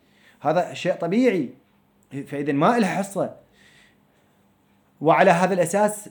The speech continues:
الماركسي يجب أن يدرس حظ الفئة الثالثة اللي هي مستضعفة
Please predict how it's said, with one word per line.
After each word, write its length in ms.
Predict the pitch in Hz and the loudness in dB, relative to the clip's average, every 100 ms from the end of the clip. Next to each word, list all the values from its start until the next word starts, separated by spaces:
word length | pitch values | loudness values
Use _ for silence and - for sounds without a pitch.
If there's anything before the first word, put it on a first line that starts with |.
| - | -8
الماركسي 640 | 165 175 220 220 220 220 | -4 0 -2 -2 -2 2
يجب 280 | 220 202 175 | 4 4 2
أن 180 | - 156 | -2 -4
يدرس 400 | 160 202 160 127 | -2 0 -2 -4
حظ 420 | - 233 254 247 | -2 0 2 2
الفئة 320 | 277 - 262 | 2 4 2
الثالثة 880 | 226 - 208 185 160 147 143 139 165 165 _ - | 2 4 6 6 4 2 0 0 -2 -8 _ -6
اللي 240 | 151 147 | -4 2
هي 160 | 156 147 | 2 2
مستضعفة 840 | 143 139 143 156 123 127 135 180 | 2 -2 0 -2 0 -2 -4 -6